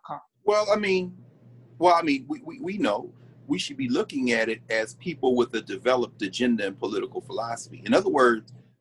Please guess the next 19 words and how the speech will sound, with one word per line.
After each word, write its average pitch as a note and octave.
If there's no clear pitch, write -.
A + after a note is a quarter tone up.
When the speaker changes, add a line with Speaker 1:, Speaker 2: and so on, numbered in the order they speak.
Speaker 2:
politics B3
is -
just -
a -
tool. -
And, C3+
you F3+
know, E3
it's F3
no F#3
different E3+
than D3
anything C#3+
else. -
When C3+
Foreman C4+
and D3
this D3
crew D3